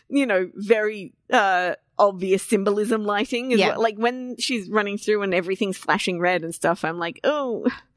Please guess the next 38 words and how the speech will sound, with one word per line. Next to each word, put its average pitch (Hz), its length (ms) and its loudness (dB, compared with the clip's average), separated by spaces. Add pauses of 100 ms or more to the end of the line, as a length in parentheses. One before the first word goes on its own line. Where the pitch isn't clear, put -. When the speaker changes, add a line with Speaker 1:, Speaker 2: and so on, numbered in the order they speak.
(120)
Speaker 2:
Yeah. 196 220 2
Speaker 1:
symbolism." 104 600 -6 (220)
Speaker 2:
Yeah, 202 160 4
yeah. 175 240 0
And 190 100 2
then 202 280 -2 (120)
at 196 140 2
various 202 260 0
points 190 240 -4
they 196 60 0
bring 180 200 -4
in 175 140 -6
orange, 214 640 -2
like, - 220 -2
for - 160 0
Speaker 1:
Mm-hmm. 175 140 0
Speaker 2:
fire 160 520 2
or, 143 220 2
like, 143 260 -4 (340)
o-, - 140 -4
the 214 280 2
robot 214 320 0
suit 294 160 -2
has, 262 120 -4
like, - 140 0
a 180 60 0
baby 180 320 0
warmer 247 400 0
<laughs> - 400 -14
thing 311 340 0 (340)
Speaker 1:
Oh, 202 100 4
yeah. 202 360 0 (300)
Speaker 2:
that, 214 240 2
that's - 240 -2
bright 165 340 0
orange 165 460 -4
to - 80 -8
keep - 240 -2